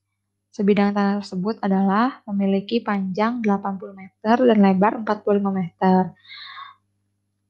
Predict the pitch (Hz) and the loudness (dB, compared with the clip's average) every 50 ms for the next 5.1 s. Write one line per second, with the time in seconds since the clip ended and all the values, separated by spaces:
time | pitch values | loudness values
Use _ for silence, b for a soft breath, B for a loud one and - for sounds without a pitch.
0 | _ _ _ - 208 214 208 202 202 196 196 196 208 240 269 262 - 240 220 208 | _ _ _ 2 2 4 4 4 2 2 2 4 4 2 2 2 2 4 4 4
1 | 202 196 196 190 175 202 196 202 214 240 262 277 285 285 - _ _ - - 208 | 4 4 2 2 2 4 4 4 4 4 2 0 -6 -10 -16 _ _ -8 -2 0
2 | 208 208 202 202 202 202 202 196 196 196 202 208 202 196 190 233 240 233 202 185 | 0 0 0 -2 -4 -6 -4 -4 -4 -4 -2 -2 -2 0 0 0 0 0 0 0
3 | 185 208 233 240 - 196 190 190 196 214 262 220 202 190 190 190 185 185 196 208 | 0 -2 -2 -2 -2 0 0 0 0 -2 -6 -8 -6 -6 -6 -4 -4 -4 -2 -4
4 | 226 - 226 208 196 190 180 175 170 165 - _ _ 185 185 185 185 185 185 - | -4 -6 -10 -14 -14 -14 -12 -10 -12 -12 -14 _ _ -2 0 2 2 0 -2 -4
5 | - | -12